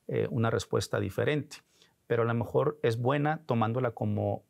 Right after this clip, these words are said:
eh, partida de que a lo mejor es el primer paso que di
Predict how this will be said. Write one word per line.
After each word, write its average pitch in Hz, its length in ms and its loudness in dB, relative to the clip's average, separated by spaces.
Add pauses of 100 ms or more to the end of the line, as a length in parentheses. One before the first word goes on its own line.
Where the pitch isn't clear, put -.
(340)
eh, - 60 -4
partida - 640 -2
de 113 180 -4
que - 100 0
a 101 40 0
lo 104 100 0
mejor 104 200 2
es 120 120 0
el 165 80 0
primer 127 340 0
paso 139 320 -2
que 131 100 2
di 151 220 0